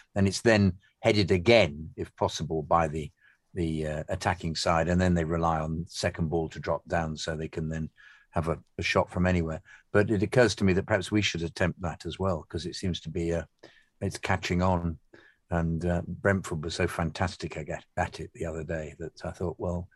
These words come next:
you wonder whether they're, Chelsea are actually gonna get a, um, uh, a throw-in coach,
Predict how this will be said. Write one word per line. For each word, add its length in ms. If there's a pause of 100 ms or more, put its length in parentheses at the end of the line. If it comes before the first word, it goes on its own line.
(380)
you 140
wonder 200
whether 220
they're, 220
Chelsea 380
are 60
actually 220
gonna 180
get 220
a, 220
um, 260 (400)
uh, 220 (180)
a 80
throw-in 640
coach, 480